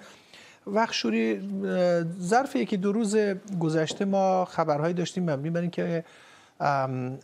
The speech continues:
افزایش پیدا کرده صادرات نفت ایران. آقای زنگنه این رو گفت. الان هم این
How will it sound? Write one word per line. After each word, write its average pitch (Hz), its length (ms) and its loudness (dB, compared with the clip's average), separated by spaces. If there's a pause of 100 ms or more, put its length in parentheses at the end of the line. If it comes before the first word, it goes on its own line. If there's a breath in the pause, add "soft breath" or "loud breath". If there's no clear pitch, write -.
(100)
افزایش 170 440 0
پیدا 131 260 0
کرده 131 300 -2
صادرات 135 920 -2 (120)
نفت 135 540 -6
ایران. 131 560 -2
آقای 135 260 0
زنگنه 135 440 -2
این 147 180 0
رو 120 120 -4
گفت. - 260 -6
الان 190 260 0
هم 190 100 0
این 190 140 0